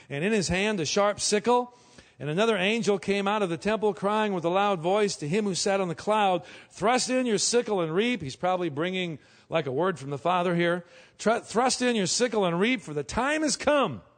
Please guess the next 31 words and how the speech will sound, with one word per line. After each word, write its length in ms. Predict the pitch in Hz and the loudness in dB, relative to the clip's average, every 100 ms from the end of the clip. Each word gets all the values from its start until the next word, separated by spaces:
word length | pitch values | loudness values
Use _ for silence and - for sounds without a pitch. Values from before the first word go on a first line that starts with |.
| _ _ | _ _
for 180 | - 190 | -4 -2
you 160 | 220 233 | 0 0
to 100 | 165 | 0
reap, 480 | 170 302 233 - - - | 2 2 0 -6 -20 -12
for 120 | - 165 | -4 -2
the 120 | 151 | -2
harvest 560 | - 269 302 190 - | 0 2 2 0 -2
of 100 | 160 | -4
the 160 | 131 151 | -2 0
earth 180 | 240 220 | 0 0
is 160 | 214 165 | -2 0
ripe." 340 | 185 156 120 - - - | 0 0 -2 -12 -20 -8
So 260 | - 170 | -2 0
he 260 | 147 208 247 | 0 0 0
who 160 | 180 151 | 0 -2
sat 420 | - - 262 294 | -2 0 2 2
on 80 | 285 | 0
the 100 | 285 | -2
cloud 540 | - 214 160 135 131 - - | 0 2 2 0 -2 -8 -20
thrust 460 | - 135 226 - - | -14 -2 0 2 2
in 100 | 226 | 0
his 180 | 175 131 | 0 -2
sickle 380 | - 233 214 175 | -2 -2 -2 -4
on 160 | 147 | -4
the 160 | 139 147 | 0 2
earth, 340 | 165 165 - - - | 2 0 -4 -20 -16
and 160 | 131 131 | -8 -2
the 80 | 135 | 2
earth 240 | 156 147 | 2 2
was 160 | 135 110 | -2 -2
reaped. 420 | 135 160 135 | -2 -2 -4